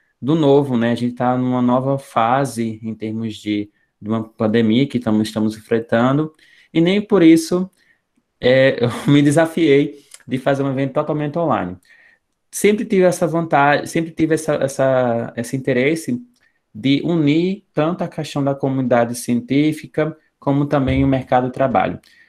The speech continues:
Dalto e, Dalto, Jorge e Jaziel são exemplos de pessoas, não somente pessoas que estão ligadas aí pra academia e também para o mercado de trabalho, mas são exemplos de pessoas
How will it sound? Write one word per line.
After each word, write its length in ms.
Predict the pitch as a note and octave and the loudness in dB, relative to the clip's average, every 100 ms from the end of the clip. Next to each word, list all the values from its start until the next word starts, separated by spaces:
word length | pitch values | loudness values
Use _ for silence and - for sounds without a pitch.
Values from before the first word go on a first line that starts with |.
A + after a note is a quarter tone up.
| _ A#2+ | _ -2
Dalto 440 | C#3+ F#3 F#3+ F3+ | 2 2 0 0
e, 460 | D#3+ C#3+ B2+ A2+ - | 2 2 0 -6 -4
Dalto, 340 | A#2 C3+ C#3 | 0 0 0
Jorge 440 | B2+ A#2+ B2 B2 | 0 2 2 -2
e 40 | A2+ | -4
Jaziel 460 | A2+ G#2+ A#2 C3 | -4 -2 0 0
são 200 | C#3+ - | 0 -4
exemplos 440 | D#3 D3 D3 D3+ C#3 | -2 -2 -2 -4 -6
de 440 | C3+ C#3+ E3 E3+ _ _ | -2 0 -2 -6 _ _
pessoas, 640 | C#3 C#3+ - C3 D#3+ E3+ - _ _ - | -6 -4 -2 0 0 -2 -12 _ _ -4
não 160 | E3 | -2
somente 320 | G#3 G3+ E3 D#3+ | 0 0 0 0
pessoas 460 | E3 E3 D3+ D3 | -2 2 2 2
que 100 | - | 0
estão 180 | C#3 C#3+ | -2 0
ligadas 380 | D3 C#3 C#3 C3+ | 2 2 0 2
aí 140 | B2+ | 0
pra 140 | B2 B2+ | 2 -2
academia 760 | C3 C3 C#3 B2+ C#3 E3+ D3+ | 0 0 0 0 0 0 0
e 60 | C#3 | -2
também 600 | C#3 C3 B2 B2 B2 - - _ | -2 0 2 4 2 0 -16 _
para 120 | - B2+ | 0 2
o 60 | |
mercado 380 | B2+ B2+ B2+ A#2+ | 2 0 0 0
de 80 | - | -2
trabalho, 560 | G#2+ A2+ D3 D#3+ C#3 - _ | -2 2 2 2 0 -4 _
mas 160 | D3 C#3+ | -6 -4
são 140 | D#3+ | -2
exemplos 380 | D#3+ D#3 D3+ D3 | -2 -2 -4 -6
de 100 | D3 | -4
pessoas 600 | D3+ E3 - D3 D3+ D#3+ | -2 -4 0 2 4 2